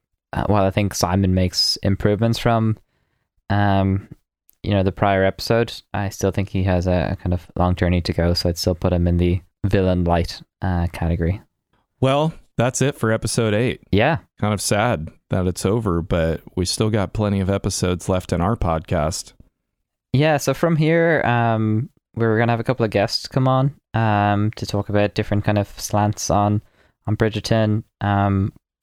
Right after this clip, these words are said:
Speaker 1: and we, we'll do a couple of, like, feature episodes, and then we'll be, um, yeah, bringing a, a close to season one of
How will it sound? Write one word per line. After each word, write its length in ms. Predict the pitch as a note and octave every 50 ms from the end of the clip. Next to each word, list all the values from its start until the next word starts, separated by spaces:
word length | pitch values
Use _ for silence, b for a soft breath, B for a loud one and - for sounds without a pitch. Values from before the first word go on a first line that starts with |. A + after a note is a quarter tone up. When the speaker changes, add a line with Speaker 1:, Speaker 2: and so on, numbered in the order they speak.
| _ _ _ -
Speaker 1:
and 320 | G2+ G#2 G2+ G2+ G2+ G2 - -
we, 280 | G2+ F#2+ F#2 F#2+ F#2
we'll 120 | - - G#2+
do 120 | G#2+ A#2
a 40 | A2+
couple 220 | - B2 - A2
of, 240 | A2 G#2 G2 F#2+ -
like, 200 | - F#2 F#2 - _ _ _ _ - - -
feature 300 | - A#2 C3 - - D#3
episodes, 640 | D#3+ D#3 - D3+ D3 - D#3 D#3+ D#3+ D#3 - - - _ _ _ _ _ _ _ _ _ -
and 160 | - G#2+ G#2
then 200 | G#2 G#2 G#2 G2+
we'll 140 | G2 G2+ G2
be, 440 | - G2 F#2+ G2 G2 G2 G2 F#2+ -
um, 640 | F#2+ F#2+ F#2 F2+ F#2 F2+ F2+ F2+ F2+ F2 F#2 G#2+ - _ _ _ _ -
yeah, 140 | - G2 E2+
bringing 420 | E2+ - G2 F#2+ F#2+ F#2+ F#2+ F#2+
a, 300 | F#2+ F#2 F#2 F#2 F#2 - -
a 60 | E2+
close 440 | - - - F#2+ F2+ F2+ F2+ F2+ -
to 440 | - - - F#2 F#2 F#2 F#2 F2+ F#2 F#2
season 380 | - - G2 G2 F#2 F#2+ F2+ F2+
one 340 | F2+ F#2 F#2 F#2 F2+ F2+ -
of 380 | - F2+ F2+ F2 F2 - -